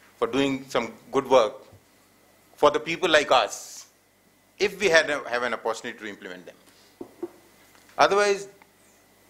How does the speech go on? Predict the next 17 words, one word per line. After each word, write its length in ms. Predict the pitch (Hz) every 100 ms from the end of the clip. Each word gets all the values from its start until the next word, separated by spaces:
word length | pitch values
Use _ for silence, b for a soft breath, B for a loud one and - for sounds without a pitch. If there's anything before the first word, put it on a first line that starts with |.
| _
Lok 180 | 147 170
Satta 200 | 202 202
has 160 | 196 -
created 400 | 175 170 185 - -
thousands 360 | - 185 208 196
of 120 | 143
reports, 680 | 117 - 95 87 - - - _ _ _ _ _ - - _
because 240 | 117 127 131
we 80 | 165
have 200 | 180 175
been 160 | 180
part 240 | 147 147 143
of 80 |
Second 280 | - 131 143
Administration 480 | 123 127 127 123 123
Reform 240 | 110 120
Commission 400 | - 113 104 90